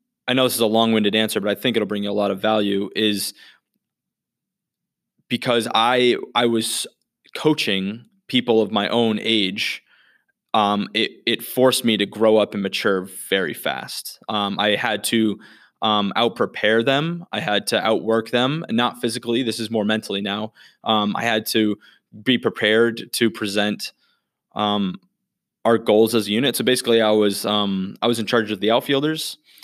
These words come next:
and groups of hitters. And so I had to draft up um, different practice plans for the outfielders. I had to walk them through drills. I had to teach them. I had to coach them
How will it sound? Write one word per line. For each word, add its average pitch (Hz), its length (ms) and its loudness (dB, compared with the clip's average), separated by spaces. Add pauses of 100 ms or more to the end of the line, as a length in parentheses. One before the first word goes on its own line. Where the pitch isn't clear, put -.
(140)
and 110 400 0
groups 127 240 2
of - 140 -2
hitters. 104 340 -2
And 104 100 -6
so 107 140 2
I 107 140 2
had 107 280 -2
to 104 360 0 (240)
draft 107 340 0
up 107 280 2 (600)
um, 101 240 -4
different 113 260 -2
practice 135 300 -2
plans 120 400 0
for - 200 -2
the 107 120 2
outfielders. 120 640 0
I 104 100 -2
had 104 300 -2
to 107 120 0
walk 107 280 2
them 104 140 -4
through - 180 -8
drills. 117 500 4
I 107 140 -2
had 110 220 -2
to - 80 -10
teach - 320 -4
them. 110 180 0
I 107 40 -2
had 107 100 -4
to 107 60 -6
coach - 340 0
them 107 320 -2